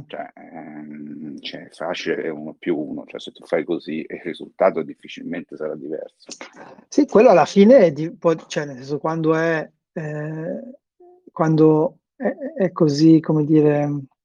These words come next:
Speaker 2: accettato questo, questo tipo di interazione a quei livelli, di-, diventa poi la cultura dell'azienda, no? Perché è il modello principale che tutti
Speaker 1: Assolutamente,
Speaker 2: vedono.
Speaker 1: assolutamente.
Speaker 2: E,
Speaker 1: Sot-,
Speaker 2: e quindi
Speaker 1: sotto un
Speaker 2: poi
Speaker 1: certo numero di persone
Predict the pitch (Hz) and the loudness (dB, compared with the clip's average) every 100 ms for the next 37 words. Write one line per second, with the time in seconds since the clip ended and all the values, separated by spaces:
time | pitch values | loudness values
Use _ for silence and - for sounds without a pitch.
0 | - - 160 - 160 - 156 143 151 147 | -6 -4 -2 -2 -2 2 4 4 4 2
1 | - 147 143 139 139 139 - 151 151 147 | 0 0 2 4 2 -2 -6 -2 0 2
2 | 143 143 139 151 147 - 160 147 143 151 | 2 0 2 2 0 0 2 2 0 -2
3 | - 160 165 196 143 143 180 160 147 - | 4 6 8 6 6 4 6 4 2 -2
4 | 160 156 156 156 156 - 151 147 165 143 | 0 2 2 2 0 4 4 4 0 0
5 | 156 151 147 147 139 160 143 151 160 185 | 2 2 2 -2 0 -2 -2 -6 -8 -8
6 | _ _ _ _ _ _ _ _ _ _ | _ _ _ _ _ _ _ _ _ _
7 | _ _ _ - 156 160 147 151 147 143 | _ _ _ -8 0 0 2 2 2 2
8 | 147 160 147 - 147 139 135 139 143 - | 2 0 -2 -4 0 2 2 0 -2 -6
9 | 127 - 139 135 139 139 139 - - - | -6 -2 0 2 0 -4 -6 -12 -14 -14
10 | - - _ - 147 139 139 98 170 - | -14 -18 _ -2 2 2 2 2 2 6
11 | 180 190 160 175 151 139 113 113 110 104 | 6 6 6 8 6 2 -2 -6 -8 -8
12 | 117 - 123 139 110 78 67 | -10 -10 -12 -12 -12 -14 -18